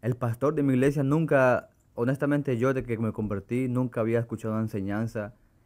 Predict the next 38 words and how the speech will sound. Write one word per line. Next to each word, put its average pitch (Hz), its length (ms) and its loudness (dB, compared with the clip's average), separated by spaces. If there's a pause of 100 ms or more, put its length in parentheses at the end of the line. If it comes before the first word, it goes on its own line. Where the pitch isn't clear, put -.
(160)
nunca 110 560 0
sabía 107 600 -2
qué 120 180 2
era 120 120 4
el 117 60 2
bautismo 110 400 -2
del 101 100 0
Espíritu 107 260 -10
Santo, 101 320 -8
qué 110 140 -4
era 107 80 -2
hablar 107 180 -2
en 98 160 -4
lengua, 110 400 -6 (460)
no 117 100 -4
sabía 123 280 2
nada 123 220 2
de 131 120 -2
eso. 120 180 -8 (460)
Pero 113 140 0
yo 113 140 4
estaba 123 320 2
ahí, 120 220 2
"Señor, 117 360 -2
yo 120 180 2
quiero 135 300 0
más 127 220 0
tu 117 80 -4
presencia, 98 480 -8
yo 110 180 -2
quiero 127 240 -2
conocerte". 107 580 -6
Y 104 60 -2
era 139 220 8
mi 143 80 8
oración 117 400 4
así, 120 340 -2
Señor. 113 320 -2